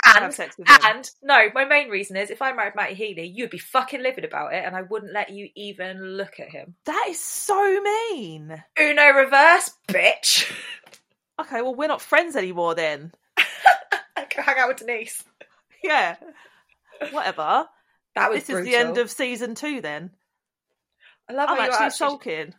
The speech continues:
Speaker 2: I am.
Speaker 1: Yeah, I know, you are. You're genuinely offended by that. Well, that's what you get for trying to torture me. Huh.
Speaker 2: Okay, well, it's very us that we've had a falling out at the end of the <laughs> episode. <laughs> Do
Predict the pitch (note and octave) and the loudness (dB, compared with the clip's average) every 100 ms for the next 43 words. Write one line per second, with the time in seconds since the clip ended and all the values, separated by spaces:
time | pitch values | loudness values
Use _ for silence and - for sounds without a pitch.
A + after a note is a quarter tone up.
0 | - B3 B3 F3+ B3 - C4+ E4 B3 G3 | -6 -4 -4 -6 -6 -2 2 4 2 0
1 | A#3+ C4+ G#3 F#3+ G3+ G#3+ G#3+ G3+ G#3+ A3 | -2 0 0 -2 -6 -8 -8 -14 -12 -12
2 | A#3 G#3+ - D3+ D#3 - C#4+ D#4+ D4 D4 | -12 -12 -10 -8 -8 -2 0 2 0 -6
3 | C#4 B3+ G3 - G3+ G3+ G3+ - G#3+ - | -4 -2 -2 -2 -8 -6 -6 -6 -8 -8
4 | F#3+ F#3+ D#3 F3 _ _ _ _ _ - | -8 -6 -8 -12 _ _ _ _ _ 0
5 | C4 E3 - - _ - G#3+ E3+ F#3 F#3+ | 4 4 0 -12 _ -10 -4 -4 -2 -4
6 | F#3 - G3+ F#3 - - A3 F#3+ F3 E3 | -4 -4 -6 -6 -6 -4 -4 -4 -8 -8
7 | - D#3+ E3 - - F3 F#3+ F3 - F#3 | -6 -6 -6 -12 -12 -8 -8 -10 -10 -12
8 | E3 D#3+ C#3+ D#3 - - E3+ E3 D#3+ D4+ | -10 -10 -8 -8 -10 -10 -8 -6 -4 -4
9 | - B3+ D#4 D#4+ C4+ A#3 A#3 - B3 C4+ | -4 -6 -2 -2 -2 -4 -6 -6 -6 -8
10 | - _ _ _ - | -8 _ _ _ -6